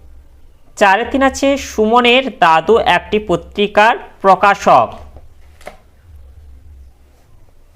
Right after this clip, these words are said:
এই যেটা হবে, সুমনের দিদা একটি পত্রিকার প্রকাশিকা। এরপরে পাঁচে দিকে আছে, লিঙ্গ কাকে বলে,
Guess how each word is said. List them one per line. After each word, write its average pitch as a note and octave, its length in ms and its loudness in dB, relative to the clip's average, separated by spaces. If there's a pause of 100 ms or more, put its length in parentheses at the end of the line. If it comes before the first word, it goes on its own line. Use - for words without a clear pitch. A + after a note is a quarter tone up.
(880)
এই F#3+ 80 2
যেটা G#3+ 180 2
হবে, F3+ 160 2 (300)
সুমনের A#3 520 0
দিদা G#3+ 260 2 (200)
একটি E3+ 180 -8 (100)
পত্রিকার G3 560 0 (260)
প্রকাশিকা। F3 760 0 (3250)
এরপরে A#3 300 2 (120)
পাঁচে G#3 260 2
দিকে C4 240 0
আছে, C4+ 120 -2 (160)
লিঙ্গ G3+ 260 0 (400)
কাকে E3+ 320 0 (120)
বলে, C#3+ 280 4